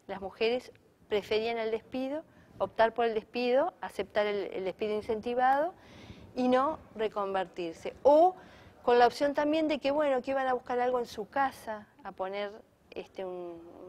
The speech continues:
un negocio, a poner, eh, a hacer comidas, bueno, muchas compañeras. Y también se dio el caso de que si estaba la pareja en Conaprole, ¿no? En el, en el, el hombre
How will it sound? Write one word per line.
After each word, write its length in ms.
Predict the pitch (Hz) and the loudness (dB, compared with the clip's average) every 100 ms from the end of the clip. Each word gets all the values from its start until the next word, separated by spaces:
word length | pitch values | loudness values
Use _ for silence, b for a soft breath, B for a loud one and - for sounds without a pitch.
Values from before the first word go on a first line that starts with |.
| 180 | -16
un 40 | 190 | -12
negocio, 720 | 196 233 254 254 233 226 214 | 2 8 8 8 4 0 -6
a 20 | |
poner, 320 | 190 190 202 196 | -6 -4 -4 -2
eh, 260 | 180 165 | -4 -4
a 40 | 165 | -6
hacer 280 | - 202 | -8 -8
comidas, 720 | 190 202 233 277 269 262 247 226 | -4 -2 0 0 0 2 2 0
bueno, 200 | 226 208 B B - | -6 -8 B B 0
muchas 360 | 359 339 190 | 0 0 -4
compañeras. 640 | - 196 185 180 175 165 - B B B B B - | -12 -10 -8 -8 -8 -12 -18 B B B B B -20
Y 40 | - | -2
también 380 | - 233 277 | 0 2 2
se 180 | 294 302 | 0 -2
dio 120 | 277 | 0
el 100 | 277 | 0
caso 340 | - 311 311 330 | 0 -2 -2 -6
de 120 | 269 | -4
que 280 | 220 202 196 | -4 -6 -8
si 220 | - - | -10 -4
estaba 420 | 202 196 - 277 277 | -2 -2 0 2 2
la 140 | 247 | 2
pareja 540 | 214 226 247 - 180 185 _ _ - | 2 -2 -4 -6 -10 -10 _ _ -18
en 180 | 190 190 | -14 -8
Conaprole, 800 | 196 202 214 254 269 277 285 349 - B B B B | -4 -2 -2 2 2 2 0 -6 -12 B B B B
¿no? 200 | 196 214 | -2 0
En 140 | 240 208 | 0 -2
el, 160 | 190 | -4
en 140 | - 196 | -4 -4
el, 160 | 196 - | -6 -2
el 300 | 202 190 247 | -2 8 10
hombre 500 | 285 294 320 370 | 10 8 2 0